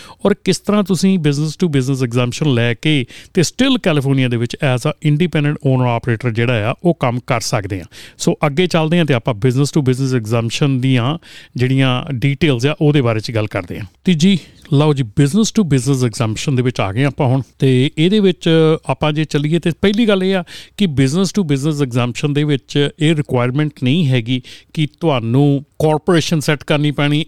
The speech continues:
ਐਲ ਐਲ ਸੀ ਸੈੱਟ ਪ-, ਕਰਨੀ ਪੈਣੀ, ਤਾਂ ਹੀ ਤੁਸੀਂ business to business exemption ਲੈ ਸਕਦੇ ਆ। ਉਹ ਤੁਹਾਡੀ ਆਪਣੀ ਲੋੜ ਮੁਤਾਬਕ ਤੁਸੀਂ ਸੈੱਟ ਕਰ ਸਕਦੇ, ਪਰ ਰਿਕੁਆਇਰਮੈਂਟ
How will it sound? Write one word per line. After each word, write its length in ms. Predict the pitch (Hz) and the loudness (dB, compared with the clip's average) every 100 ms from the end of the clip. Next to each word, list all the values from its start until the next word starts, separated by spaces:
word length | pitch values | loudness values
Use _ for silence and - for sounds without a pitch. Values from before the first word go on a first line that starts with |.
| 135 | -2
ਐਲ 180 | 143 | 0
ਐਲ 100 | 160 | 0
ਸੀ 140 | 151 170 | -2 -4
ਸੈੱਟ 260 | - 131 - | -2 -4 -4
ਪ-, 100 | 151 | -4
ਕਰਨੀ 220 | 143 135 143 | -2 0 0
ਪੈਣੀ, 240 | 135 143 - | 0 0 0
ਤਾਂ 220 | 139 139 | 0 0
ਹੀ 80 | 151 | 0
ਤੁਸੀਂ 260 | 147 139 | -2 -2
business 260 | 131 127 127 | 0 0 0
to 220 | - 127 | 0 0
business 220 | 117 127 | 0 -2
exemption 600 | 117 - 113 123 117 147 | -4 -6 -2 -2 -2 -2
ਲੈ 100 | 123 | 0
ਸਕਦੇ 360 | 107 120 110 110 | -2 -2 -2 -4
ਆ। 40 | 98 - | -4 0
ਉਹ 300 | 170 180 - - | 2 2 -2 -2
ਤੁਹਾਡੀ 260 | 156 131 - - | -2 0 -4 -2
ਆਪਣੀ 320 | 123 165 175 | -2 0 2
ਲੋੜ 380 | 143 123 131 156 | 2 4 4 4
ਮੁਤਾਬਕ 380 | 180 165 160 175 | 2 0 -2 -2
ਤੁਸੀਂ 280 | 180 156 | -2 0
ਸੈੱਟ 240 | 190 147 - | -2 -4 -2
ਕਰ 140 | 202 | -4
ਸਕਦੇ, 300 | - 151 156 | 0 0 0
ਪਰ 240 | 175 165 151 | 0 0 0
ਰਿਕੁਆਇਰਮੈਂਟ 680 | 151 139 123 135 135 135 | -2 0 0 0 0 -2